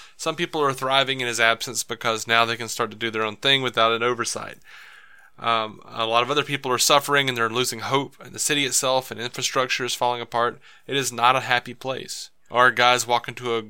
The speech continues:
grimy, scary Gotham. Which, yes, I admit sounds cool, but also, why do y'all always have to have Batman stop being Batman?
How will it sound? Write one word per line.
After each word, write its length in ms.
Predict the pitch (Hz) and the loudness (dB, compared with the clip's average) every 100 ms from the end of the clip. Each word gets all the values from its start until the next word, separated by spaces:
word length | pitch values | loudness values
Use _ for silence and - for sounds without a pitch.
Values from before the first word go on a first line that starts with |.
| 110 - | -14 -8
grimy, 460 | 117 120 123 127 | 2 2 2 0
scary 420 | 123 - 120 120 117 | -4 0 2 2 2
Gotham. 460 | 113 107 - - - - - - - - - - | 2 0 -2 -10 -20 -20 -20 -20 -20 -20 -20 -10
Which, 320 | 165 151 - - _ | -8 -6 -10 -14 _
yes, 300 | 151 190 202 | 2 4 4
I 120 | 143 | 4
admit 360 | 123 113 160 - | 2 2 -2 0
sounds 320 | - 123 117 | 0 0 0
cool, 360 | - 170 185 185 | -2 2 2 4
but 200 | 151 135 | 2 2
also, 800 | 131 143 151 - 147 151 151 143 | 2 2 4 0 -2 -4 -8 -2
why 160 | 220 330 | 2 4
do 60 | |
y'all 120 | 330 214 | 6 6
always 520 | 220 254 285 277 233 | 6 4 2 0 0
have 180 | 240 233 | 0 0
to 120 | 220 | 0
have 280 | 202 220 185 | 2 2 4
Batman 380 | 185 196 185 185 | 2 2 0 -2
stop 320 | - 156 139 | 2 2 4
being 240 | 165 156 | 2 2
Batman? 440 | 135 123 127 104 | 2 2 2 -2